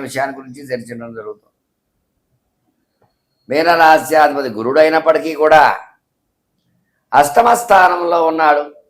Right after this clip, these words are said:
దానివల్ల కొన్ని కష్టాలు ఎక్కువగా ఉంటాయి. ఈ రాశి వారికి రుణ బాధలు ఎక్కువగా ఉంటాయి, ఆరోగ్య సమస్యలు వస్తాయి, జాగ్రత్తగా ఉండాలి.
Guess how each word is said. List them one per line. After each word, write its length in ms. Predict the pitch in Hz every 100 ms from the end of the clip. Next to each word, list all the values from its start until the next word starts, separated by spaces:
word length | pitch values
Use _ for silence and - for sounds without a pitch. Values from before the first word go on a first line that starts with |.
| _ _ _ _ _ _ _ _ _ _ _ _ _ _
దానివల్ల 440 | 143 175 180 185 196 151 107 - - _ _ _ _ _ _ _ _ _ _ _ _ _ _ _ _ _ _ _ _ _ _ 135
కొన్ని 160 | 151 147
కష్టాలు 420 | 151 143 190 190 185 170
ఎక్కువగా 320 | 175 175 175 170
ఉంటాయి. 200 | 165 165
ఈ 40 | 160
రాశి 240 | 156 147 156
వారికి 360 | 156 147 151 143 _ _ _ _ _ _ _ _ _ _ _ _ _ _ _
రుణ 160 | 131 170 170
బాధలు 280 | 165 160 151
ఎక్కువగా 300 | 160 160 160 156
ఉంటాయి, 280 | 147 156 147 - _ _ _ _ _ _ _ _ _ _ _ _ _ _ _ _ -
ఆరోగ్య 440 | 127 160 170 160 156
సమస్యలు 340 | 147 147 143 143
వస్తాయి, 340 | - 156 151 151 143
జాగ్రత్తగా 420 | 139 147 147 151 151
ఉండాలి. 340 | 147 151 151